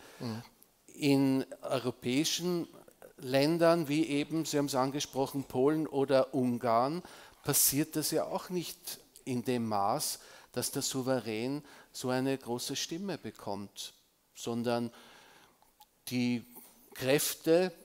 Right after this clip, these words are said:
Speaker 2: die die Macht an sich reißen, machen scheinbar tatsächlich, was sie wollen.
Speaker 1: Ja, abgemindert. Man muss jetzt immer,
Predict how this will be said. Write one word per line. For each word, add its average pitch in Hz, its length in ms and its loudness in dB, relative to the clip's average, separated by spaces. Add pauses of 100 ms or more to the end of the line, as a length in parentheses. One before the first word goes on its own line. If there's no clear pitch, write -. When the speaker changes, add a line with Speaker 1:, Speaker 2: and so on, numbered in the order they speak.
(140)
Speaker 2:
die 131 120 -4
die 135 100 2
Macht 123 360 2
an 123 100 -2
sich 131 340 -6
reißen, 143 600 -2 (400)
machen 120 280 0
scheinbar 139 380 -2
tatsächlich, 160 640 -8
was 98 180 -8
sie 98 140 -10
wollen. 90 340 -8 (680)
Speaker 1:
Ja, 104 280 -2 (180)
abgemindert. 101 680 -8
Man 107 120 -8
muss 120 120 -8
jetzt 117 160 -4
immer, 110 280 -6